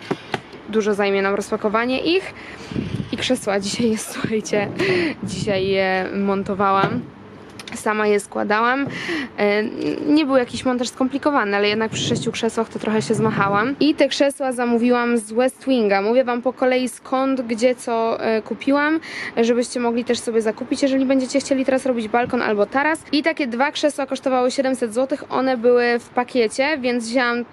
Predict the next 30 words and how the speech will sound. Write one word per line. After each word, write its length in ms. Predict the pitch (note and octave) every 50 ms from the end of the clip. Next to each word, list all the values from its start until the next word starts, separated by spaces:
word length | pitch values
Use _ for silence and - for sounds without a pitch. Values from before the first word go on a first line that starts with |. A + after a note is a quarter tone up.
| - -
trzy 320 | - - - - D4 D4+
razy 260 | D#4 D4+ D#4 D4 D4+ C4+
taki 240 | D#4+ D4+ - D#4 D4
pakiet, 320 | - D4 D4 - F#4+ F#4+
czyli 260 | - - C#4+ C4 B3
mam 200 | B3 A#3 A3+ A#3
sześć 300 | A3+ - C#4 C#4+ C#4 -
krzeseł. 440 | - - D#4+ D#4+ C#4+ - F4+ F#4+ G#4+ -
A 140 | - D4+ E4+
huśtawka 500 | - E4 D4 - D4+ D4+ D4 - D4 C#4
była 280 | A#3+ A#3+ B3 A#3 A#3 A#3
z 100 | G#3+ A3+
Makro, 340 | B3+ C#4+ D#4 D#4 E4+ D#4+
z 40 | D4+
tego 200 | - D4+ C#4 D4
co 120 | - D4+ D4
mi 100 | D4+ C#4+
Żanetka 380 | D4 D4 D4 D4 - - D4
mówiła, 280 | C#4+ C#4 C4 D4 D4 C#4
więc 180 | C4+ B3+ A#3
chyba 140 | - A#3+ B3+
już 100 | B3+ A#3+
wszystko 280 | - - C4+ - - A#3+
wam 140 | A#3+ A#3 A3+
pokazałam, 480 | - - A#3+ A3 A#3+ C4 C#4 D4 D4+ - - - - - - - - -
ale 260 | C4+ C4 B3 B3+ B3
jeszcze 280 | A#3 A#3+ A#3+ - C4+
wejdę 280 | A3+ B3 B3 A3+ B3 A#3
do 120 | A3 A3
domu. 580 | G#3+ G#3 B3 A#3 A3 G#3+ G#3+ G#3 A3+ B3+ D4+